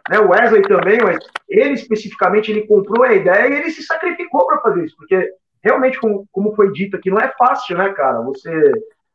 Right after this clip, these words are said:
cantar, tocar, né? E, porra, eu tenho, eu tenho uma, eu tenho uma dívida nesse aspecto com ele, né?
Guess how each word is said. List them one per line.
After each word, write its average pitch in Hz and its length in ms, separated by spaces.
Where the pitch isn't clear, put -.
cantar, 175 640
tocar, 175 720
né? 185 340
E, 160 1300
porra, 175 240
eu 131 80
tenho, 185 240
eu 143 60
tenho 190 220
uma, 208 420
eu - 80
tenho 185 140
uma 247 160
dívida 208 360
nesse 180 240
aspecto 180 560
com 156 120
ele, 127 280
né? 175 260